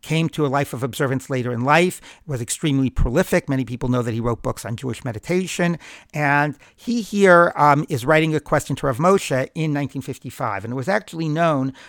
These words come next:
that he took a position in a non-Orthodox com-, uh, community school, um, day school in Louisville, Kentucky at this time. So presumably this question emerges from his, uh,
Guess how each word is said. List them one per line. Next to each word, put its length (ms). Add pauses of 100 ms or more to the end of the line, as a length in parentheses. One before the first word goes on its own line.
(140)
that 180
he 340 (120)
took 220
a 40
position 720 (300)
in 140
a 120
non-Orthodox 840
com-, 320
uh, 220
community 500
school, 420
um, 380 (220)
day 180
school 500
in 400
Louisville, 480
Kentucky 640
at 180
this 160
time. 440 (200)
So 240
presumably 540
this 160
question 380
emerges 480
from 340
his, 480
uh, 280